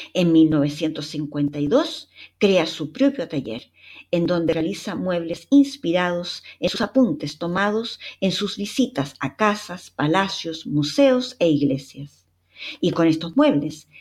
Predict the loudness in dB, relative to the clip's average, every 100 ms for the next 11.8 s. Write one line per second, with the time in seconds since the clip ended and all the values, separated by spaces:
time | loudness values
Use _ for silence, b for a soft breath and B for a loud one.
0 | b -4 0 2 2 0 -4 0 4 4
1 | 2 -10 _ -4 0 0 -2 -8 -10 -10
2 | -14 -16 -16 -18 -20 _ _ _ B -4
3 | 0 2 2 2 2 0 -2 -4 -4 -4
4 | -4 -4 -6 -12 -16 B B 2 4 4
5 | 0 0 2 4 2 -2 -4 2 2 0
6 | -6 -6 -10 -12 -18 -20 -20 _ _ _
7 | B B B _ 4 6 4 0 -6 -10
8 | -10 -12 -8 -4 -2 -2 -4 -6 -10 -10
9 | -8 -8 -8 -8 -10 -12 -8 -8 -8 -8
10 | -10 B B B 2 2 -2 0 -2 -2
11 | -6 0 2 0 -2 -8 -10